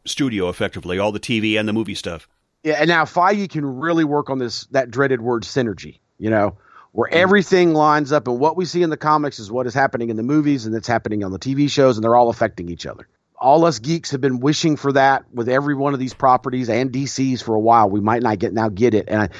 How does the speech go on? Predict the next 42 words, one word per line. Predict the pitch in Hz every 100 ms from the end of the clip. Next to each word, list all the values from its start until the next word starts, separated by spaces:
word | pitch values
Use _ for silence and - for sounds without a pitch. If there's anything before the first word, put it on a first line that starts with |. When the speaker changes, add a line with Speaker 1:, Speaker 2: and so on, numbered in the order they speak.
| - -
Speaker 2:
Strange | - - 151 160 170 147
and | 131
Wanda | 123 127 143 131 127 123 120
might | 117 127 110
be | 120
one, | 120 98
two | 95
of | 127
the | 101
characters | 135 123 - 107
that | 113
we | 117
begin | 110 117 113
to |
see | 101 110
this | 92 82
with. | 65 55 -
That's, | 87 - - -
you |
know, | 82 71 - - - _ -
and | 127 135
the | 139
quantum | 139 131 131 123
realm | 127 123
stuff | 117 135 123
I | 117
was | 113
talking | - 113 110
about | 110 110 101
earlier. | 101 101 98 98 _ _ -
So | - 131 123 120
maybe | 131 170 180
I'm | 170 160
wrong | 143 143 151 143
at | 123
saying, | 143 135
"Well, | 165 139
what, | 180
what's, | 147 180 147
what's | 160
a | 127
Spider-Man | - 143 147 127 123 107